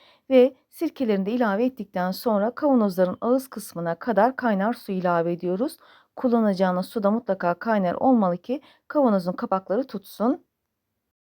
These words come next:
Sularını da ilave ettikten sonra havasını alıyoruz ve boş kalan kısma yine kaynar su ilave ediyoruz.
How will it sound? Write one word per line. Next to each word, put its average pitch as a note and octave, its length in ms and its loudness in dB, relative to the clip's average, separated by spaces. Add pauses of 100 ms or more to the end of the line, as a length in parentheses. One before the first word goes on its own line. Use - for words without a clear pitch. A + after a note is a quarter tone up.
(200)
Sularını D4 400 4
da G#3+ 40 2
ilave A3 360 2
ettikten G#3 460 -4
sonra F#3+ 360 -6
havasını F#3+ 420 -4
alıyoruz G3+ 440 -2
ve G#3 140 0
boş C4 180 6
kalan F3 320 -6
kısma F#3 280 -8
yine G#3+ 280 -2
kaynar F3+ 360 -2
su - 180 -8
ilave A#3+ 340 2
ediyoruz. A#3+ 380 0